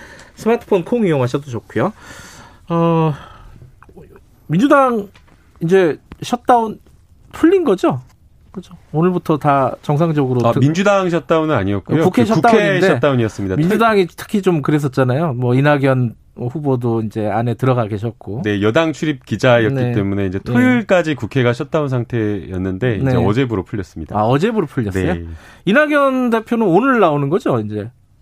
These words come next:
Speaker 2: 네, 오늘 출근 이미 하시지 않았을까 싶은데요.
Speaker 1: 어, 그래요?
Speaker 2: 네.
Speaker 1: 음. 자, 이제, 어, 주말 사이에 이낙연 대표가 됐습니다. 아, 항상 이게 이름이 좀 헷갈렸는데, 어, 대표 후보에서 대표가 됐는데, 여기에 대한 평가를 한마디씩 좀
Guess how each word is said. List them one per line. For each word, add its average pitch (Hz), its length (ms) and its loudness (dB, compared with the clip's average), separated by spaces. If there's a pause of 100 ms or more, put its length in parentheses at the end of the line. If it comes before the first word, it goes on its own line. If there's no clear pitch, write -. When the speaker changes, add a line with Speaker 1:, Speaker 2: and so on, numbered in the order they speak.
(100)
Speaker 2:
네, 120 120 4
오늘 151 260 4
출근 180 460 -2
이미 175 180 2
하시지 170 580 -6
않았을까 98 560 -6
싶은데요. 92 440 -6
Speaker 1:
어, 139 120 -6
그래요? 127 320 0
Speaker 2:
네. 82 180 -10
Speaker 1:
음. 110 640 -6 (500)
자, 190 160 2
이제, 180 400 2 (100)
어, 143 400 0
주말 202 280 2
사이에 170 520 2
이낙연 156 840 -2
대표가 185 420 0
됐습니다. 131 560 -2 (340)
아, 131 80 -10
항상 185 380 -2
이게 131 140 -2
이름이 165 500 -2
좀 135 160 -4
헷갈렸는데, 123 720 -2 (440)
어, 110 340 -12 (180)
대표 143 280 0
후보에서 170 600 0
대표가 131 520 -2
됐는데, 110 460 -4
여기에 214 260 0
대한 262 180 0
평가를 311 640 0
한마디씩 240 680 -4
좀 185 240 -2